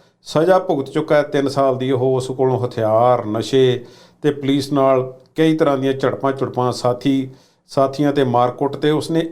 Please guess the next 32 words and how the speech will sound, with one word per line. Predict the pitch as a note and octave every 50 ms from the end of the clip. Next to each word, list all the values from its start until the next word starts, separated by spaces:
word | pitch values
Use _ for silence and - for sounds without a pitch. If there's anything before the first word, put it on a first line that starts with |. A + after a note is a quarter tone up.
| - -
ਇਸ | D#3+ D3+
ਤਰ੍ਹਾਂ | D#3+ - D3+ C#3+
ਦੇ | C#3 D#3
ਕਈ | D3 D3+ - C3+ C3 C3+ B2+
ਕੇਸ | B2+ C3 B2+ B2 B2 A#2+ -
ਉਹਦੇ | A#2+ A#2 B2 A#2+
ਵਿੱਚ, | A#2 A2+ A2 - - B2+ C#3 - - - -
ਉਹਦੇ | B2 A#2 B2+
'ਤੇ | B2 - - A#2+ A#2+ - - - - - _ _ - C3 A2+ - - -
ਪਹਿਲਾਂ | C3+ C3 C3 C#3+ C#3
ਹੀ | C#3
ਦਾਇਰ | B2+ B2 A2+ A2+ A2+
ਹੋਏ | G#2 A2 A#2+
ਸੀ | A#2+ D3 D3
ਤੇ | E3 E3
ਸਜ਼ਾ | D#3+ - C#3 B2 B2 B2+ B2
ਜ਼ਾਬਤਾ | A#2+ A#2+ A2+ A2 G#2 - - B2 A#2
ਕੈਦੀ | A#2 - - - - - A#2 A2+ G#2+ A2 A#2 A2
ਸੀ | - - A#2 A2 A#2+
ਉਹ, | A2+ A#2 A2+ F2+ - - - - _ _ _ - - - -
ਤੇ | - C3
ਜਿਹੜਾ | A#2+ C#3 C#3 D3 C#3+
ਕਿ | C#3+ C#3+ C#3+ C#3+
ਹੁਣ | B2+ B2+ C3 C3+
ਉਹ | B2+
ਸਜ਼ਾ | C3 - A#2+ A#2+ A#2
ਪੂਰੀ | - C3+ B2 A#2+
ਕਰਕੇ | A2+ A#2+ A2+ G#2+ - B2
ਵਾਪਸ | G#2+ A2+ A2 G#2 - -
ਆਇਆ | G#2+ G#2 G2+
ਹੋਇਆ | F#2 G2+ G2 F#2+
ਸੀ। | F#2+ - F#2